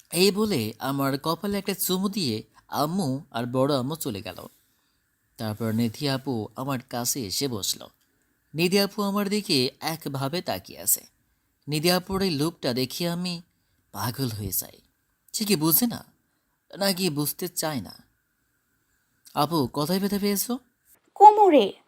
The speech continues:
Speaker 1: ছি ছি আপু, আমি তোমার কোমরে হাত দিতে পারবো না।
Speaker 2: কেন?
Speaker 1: আমার লজ্জা করে।
Speaker 2: আহারে লজ্জাবতী রে। হুম, বিয়ের পরে তো সবই দেখবি।
Speaker 1: প্লিজ এসব কথা বলিও না, আমার অনেক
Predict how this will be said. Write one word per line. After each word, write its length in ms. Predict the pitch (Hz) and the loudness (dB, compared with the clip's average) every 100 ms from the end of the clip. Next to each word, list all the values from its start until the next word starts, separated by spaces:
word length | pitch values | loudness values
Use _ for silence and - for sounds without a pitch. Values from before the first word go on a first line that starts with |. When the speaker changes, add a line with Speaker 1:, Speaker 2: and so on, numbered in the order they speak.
| _ - | _ 2
Speaker 1:
ছি 180 | 214 | 2
ছি 160 | 180 139 | 4 2
আপু, 320 | 113 160 107 - _ _ _ | -2 -6 -12 -14 _ _ _
আমি 320 | - 131 151 156 | -4 -2 -2 -2
তোমার 260 | 160 156 | -2 -4
কোমরে 300 | 139 143 156 | -4 -4 -4
হাত 160 | 143 143 | -4 -6
দিতে 180 | 151 139 | -8 -10
পারবো 280 | 110 98 | -8 -10
না। 200 | - - _ _ | -14 -20 _ _
Speaker 2:
কেন? 240 | - 247 285 571 - _ _ _ - - 87 | 2 4 6 6 2 _ _ _ -16 -10 -4
Speaker 1:
আমার 160 | 127 135 | -2 -2
লজ্জা 400 | 117 104 - 117 | -2 -4 -6 -10
করে। 220 | 107 - - _ _ _ _ - - | -10 -14 -18 _ _ _ _ -12 6
Speaker 2:
আহারে 560 | 320 370 339 277 403 508 | 8 8 8 6 4 6
লজ্জাবতী 760 | 226 196 - - 220 190 196 196 | 8 8 6 6 6 6 -2 0
রে। 200 | 285 359 _ _ _ _ 587 494 - _ _ _ | 0 0 _ _ _ _ -8 -8 -10 _ _ _
হুম, 180 | 226 226 | 0 2
বিয়ের 320 | 208 175 175 | 2 2 0
পরে 280 | 175 226 269 | 4 6 6
তো 120 | 440 | 4
সবই 500 | - - 214 185 226 | 4 6 6 6 2
দেখবি। 440 | 480 277 - - - - _ _ _ _ _ | 6 6 4 -12 -16 -16 _ _ _ _ _
Speaker 1:
প্লিজ 320 | 156 165 160 - | -2 0 -2 -2
এসব 240 | 156 - - | -2 -2 -2
কথা 220 | 147 156 | -4 -4
বলিও 320 | 135 131 127 | -2 -2 -2
না, 200 | 135 180 233 - | -4 -6 -12 -14
আমার 480 | 71 110 170 180 | -6 -4 -2 0
অনেক 200 | 170 185 | -2 -4